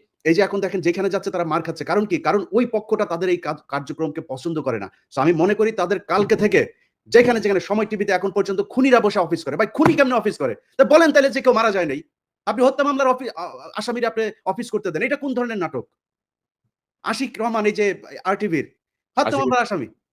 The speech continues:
Speaker 1: কই? আপনি তারা ধরেন না। So কালকে থেকে লিস্টিং করতে হবে কোন কোন অফিসে এখন পর্যন্ত হত্যা মামলার আসামিরা আছে, আওয়ামী লীগের দোষর আছে, সেই সেই অফিসে যায়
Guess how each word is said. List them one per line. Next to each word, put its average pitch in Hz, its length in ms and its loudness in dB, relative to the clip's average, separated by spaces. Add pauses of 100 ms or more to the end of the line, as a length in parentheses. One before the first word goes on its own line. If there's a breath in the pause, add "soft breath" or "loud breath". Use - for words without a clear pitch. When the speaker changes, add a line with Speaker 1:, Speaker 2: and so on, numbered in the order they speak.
(840)
Speaker 1:
কই? 220 240 4 (220)
আপনি - 180 -8
তারা 208 140 -4
ধরেন 165 220 -4
না। 123 140 -8 (200)
So 208 80 -2
কালকে 247 300 0
থেকে 208 380 -2
লিস্টিং 233 360 -4
করতে 247 220 2
হবে 240 120 2
কোন 247 240 -8
কোন 247 140 -6
অফিসে 233 280 -6
এখন 226 180 -10
পর্যন্ত 214 220 -10
হত্যা 202 240 -4
মামলার 202 220 -2
আসামিরা 202 320 -6
আছে, 214 180 -10 (220 soft breath)
আওয়ামী 208 240 -2
লীগের 214 200 -4
দোষর 208 220 -6
আছে, 214 220 -4 (160)
সেই 208 140 2
সেই 208 140 -2
অফিসে 208 260 -6
যায় 226 280 -4